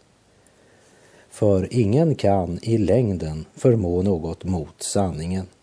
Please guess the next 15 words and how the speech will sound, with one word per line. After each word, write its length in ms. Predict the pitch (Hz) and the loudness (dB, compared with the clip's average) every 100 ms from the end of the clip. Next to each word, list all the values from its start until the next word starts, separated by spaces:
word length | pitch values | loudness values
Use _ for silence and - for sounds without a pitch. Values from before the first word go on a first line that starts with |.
| _ _ _ _ _ _ _ _ | _ _ _ _ _ _ _ _
även 380 | 104 82 82 123 | 0 0 2 2
om 180 | 113 101 | 2 0
falsk 720 | - 92 101 120 - - 139 | -4 2 6 4 2 -4 0
andlighet 760 | 110 85 85 90 160 90 - | 0 0 -4 0 2 2 -2
kan 220 | - 90 | -4 -2
verka 400 | 87 85 85 87 | -2 -4 -4 -4
mycket 920 | 87 87 107 139 - _ _ - 82 107 | -2 0 2 2 -2 _ _ -10 -8 -4
imponerande 880 | 92 123 120 82 78 78 78 80 | -2 0 0 0 -4 -4 -6 -10
för 180 | - 95 | -6 -4
en 140 | 87 85 | -4 -6
tid, 400 | 90 92 92 - _ _ | -8 -8 -12 -20 _ _
och 280 | - 87 76 - | -6 -4 -6 -10
speciellt 720 | - 92 - 101 76 76 - | -8 -6 -4 -2 -4 -6 -10
i 60 | |
starten. 560 | - - - - 107 | -10 -8 -10 -12 -12